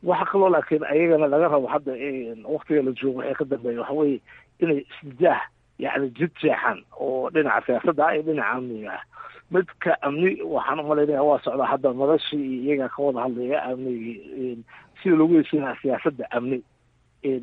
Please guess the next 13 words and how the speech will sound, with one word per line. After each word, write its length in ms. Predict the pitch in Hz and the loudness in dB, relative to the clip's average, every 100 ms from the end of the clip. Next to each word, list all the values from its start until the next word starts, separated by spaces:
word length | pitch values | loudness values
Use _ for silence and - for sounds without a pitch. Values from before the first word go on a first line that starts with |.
| - | 0
amnigu 320 | 185 190 165 | 2 4 6
waa 100 | 143 - | 4 4
process, 340 | 160 - 165 - - | 2 2 -2 -2 0
processku 400 | 175 175 156 147 | 2 2 0 0
waa 100 | 131 | 0
sahlan 240 | 135 139 160 | 0 -2 0
yahay 200 | 131 139 | -2 -2
in 80 | 127 | -6
la 60 | |
sameeyo. 320 | - 110 95 - _ _ _ _ - | -6 -8 -10 -16 _ _ _ _ 0
Siyaasadda 520 | 143 135 - 165 147 - | 2 2 0 -2 -4 -2
amniga, 420 | 165 156 131 131 - - | -2 -2 -4 -6 -10 -10
ee, 360 | 135 127 117 | -10 -8 -10